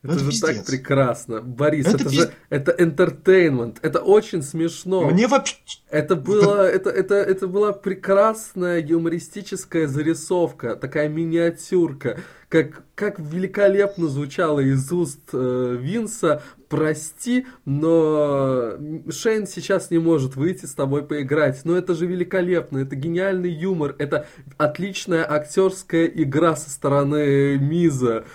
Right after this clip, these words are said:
Speaker 2: Он, э, как он уговаривал: "Мы можем стать лучшей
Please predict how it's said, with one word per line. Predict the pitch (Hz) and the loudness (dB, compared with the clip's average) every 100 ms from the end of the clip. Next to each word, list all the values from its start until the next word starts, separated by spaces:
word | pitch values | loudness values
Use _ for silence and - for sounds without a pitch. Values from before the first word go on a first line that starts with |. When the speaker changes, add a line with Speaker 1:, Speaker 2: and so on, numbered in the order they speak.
| - 175 | -20 0
Speaker 2:
Он, | 143 147 | 0 0
э, | 180 185 175 - - - | 0 0 -2 -6 -16 -4
как | 165 165 | -2 2
он | 180 | 2
уговаривал: | 175 156 170 165 156 143 127 127 135 | 4 4 6 6 4 4 2 2 2
"Мы | 139 185 | 4 4
можем | 165 190 175 180 | 4 2 2 -2
стать | - - 170 170 - | -2 0 2 0 -2
лучшей | 160 180 202 190 135 - 175 160 139 | -2 -2 0 -2 -2 -4 -2 -2 -4